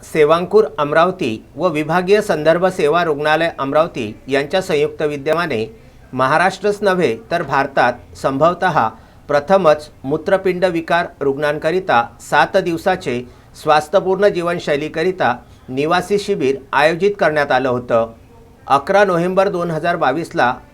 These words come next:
या शिबिर समाप्तीनिमित्त सत्तावीस किडनीग्रस्त रुग्णांनी या शिबिरामध्ये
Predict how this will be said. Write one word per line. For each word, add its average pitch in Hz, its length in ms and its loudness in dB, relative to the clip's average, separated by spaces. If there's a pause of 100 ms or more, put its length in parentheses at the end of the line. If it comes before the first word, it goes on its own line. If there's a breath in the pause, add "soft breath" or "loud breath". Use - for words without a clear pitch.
(140)
या 160 160 -4
शिबिर 170 300 -4
समाप्तीनिमित्त 156 840 -4 (560 soft breath)
सत्तावीस 180 680 -2 (140)
किडनीग्रस्त 160 640 -4
रुग्णांनी 147 560 -2 (140)
या 180 160 -2
शिबिरामध्ये 160 840 -4